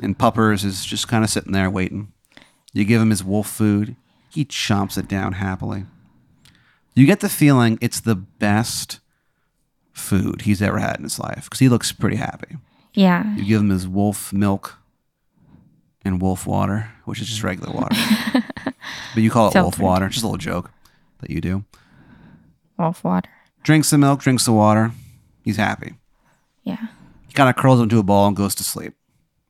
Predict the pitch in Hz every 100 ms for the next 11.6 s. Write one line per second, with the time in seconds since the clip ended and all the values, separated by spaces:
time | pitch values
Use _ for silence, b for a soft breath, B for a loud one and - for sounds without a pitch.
0 | _ _ _ _ _ _ _ _ _ _
1 | _ _ _ _ b b b - 214 233
2 | 220 156 107 110 110 104 92 - - -
3 | 101 98 98 98 - - - _ _ _
4 | - _ - 98 90 90 104 131 110 -
5 | - _ _ - - 123 104 101 104 101
6 | 90 101 110 98 92 104 - b b b
7 | b b b b _ 214 208 190 - 175
8 | 160 165 160 160 147 160 156 156 151 151
9 | 160 160 - - B B B 135 127 107
10 | 120 117 120 113 113 113 110 107 110 101
11 | 104 98 98 95 - -